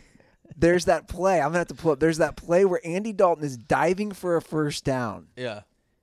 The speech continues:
Speaker 1: No one's around him. He's diving. And he just dives and fumbles it. And the Chargers pick it. It's, it's like four turnovers. That was it.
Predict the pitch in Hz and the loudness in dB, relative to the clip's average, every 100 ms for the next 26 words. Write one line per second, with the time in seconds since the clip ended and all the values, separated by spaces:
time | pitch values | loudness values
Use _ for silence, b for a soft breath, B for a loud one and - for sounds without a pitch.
0 | _ _ 135 165 208 208 180 151 147 117 | _ _ 2 4 6 4 2 2 -2 -2
1 | 156 139 151 165 175 110 - - _ _ | -6 -2 0 2 0 -2 -14 -20 _ _
2 | - 151 175 180 - - 147 160 208 247 | -4 -2 2 2 0 -2 0 2 0 -2
3 | 254 - _ - 143 - 226 240 139 113 | -6 -20 _ -6 -4 0 0 0 -4 -8
4 | 101 _ _ _ _ - 156 - 202 202 | -14 _ _ _ _ -10 -6 0 2 2
5 | 190 208 190 175 175 - 185 - 180 - | 0 0 0 0 -2 -4 -6 2 2 2
6 | - _ _ _ _ _ _ _ _ _ | -8 _ _ _ _ _ _ _ _ _
7 | - 208 254 226 214 196 185 180 180 170 | -6 -4 -2 0 4 6 6 4 2 -2
8 | - - _ _ _ _ _ _ _ - | -10 -16 _ _ _ _ _ _ _ -2
9 | 151 165 160 208 107 | 2 2 4 2 0